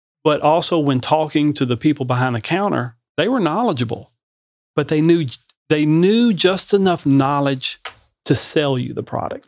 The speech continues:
not enough knowledge to advise you. And here's a perfect example.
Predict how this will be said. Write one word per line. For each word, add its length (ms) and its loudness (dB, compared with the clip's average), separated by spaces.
not 360 2
enough 260 0
knowledge 460 -2
to 160 -2
advise 520 -2
you. 80 -4
And 120 -2
here's 240 0
a 60 -2
perfect 460 -6
example. 540 -10